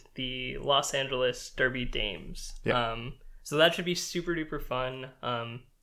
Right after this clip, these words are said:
Speaker 1: if you've never been, go. Uh, we've gone before.
Speaker 2: Yes.
Speaker 1: I don't remember what year that was.
Speaker 2: Uh, it might have been last year,
Speaker 1: But it was a
Speaker 2: actually.
Speaker 1: blast. I remember that was the first time that we sat super close to the track and we're like, "Holy shit.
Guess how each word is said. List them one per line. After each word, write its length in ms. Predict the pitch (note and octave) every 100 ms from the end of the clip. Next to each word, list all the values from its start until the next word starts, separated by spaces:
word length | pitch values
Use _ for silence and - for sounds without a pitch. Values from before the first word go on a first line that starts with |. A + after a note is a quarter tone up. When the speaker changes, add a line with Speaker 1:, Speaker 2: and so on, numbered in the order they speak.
| _ _ -
Speaker 1:
if 60 |
you've 100 | C#3
never 180 | D3 D3+
been, 340 | D3 D3 C#3+ C#3+ _ _ -
go. 280 | B2 B2 B2+ _ _ _ _ _ _
Uh, 220 | A#2+ A#2+
we've 160 | C3 D#3+
gone 380 | F#3+ A#3 B3 A#3+
before. 1000 | G#3 G3+ - - - E3 D3+ C3 B2 B2
Speaker 2:
Yes. 240 | B2 - -
Speaker 1:
I 80 | C#3+
don't 180 | E3+ F3
remember 460 | E3+ D#3 D3 C3+
what 320 | B2 B2 B2+
year 200 | A2+ A#2
that 240 | A#2 A2 -
was. 340 | G2+ A2+ -
Speaker 2:
Uh, 300 | A2+ A#2 A#2
it 80 | G#2
might 80 | G2+
have 60 | D#3
been 160 | A2
last 220 | G2 C#3+ -
year, 180 | F2 -
Speaker 1:
But 80 | F3
it 20 |
was 100 | A3+
a 20 |
Speaker 2:
actually. 100 | A#3
Speaker 1:
blast. 300 | D3 D3 C#3+
I 40 | D#3+
remember 260 | F#3 G#3+ F3
that 160 | D#3
was 100 | F#3
the 80 | G3+
first 280 | A3 A3+ A3+
time 180 | F3 F3+
that 160 | E3
we 100 | D3+
sat 400 | D3 D3+ D3 -
super 380 | - - F#3 F#3+
close 320 | F3+ D#3 D#3
to 80 | -
the 100 | C#3+
track 360 | C#3 C3 C#3 D#3
and 100 | C#3+
we're 140 | C3+
like, 160 | B2 B2
"Holy 260 | F3+ F3+
shit. 400 | C#3 - D3+ -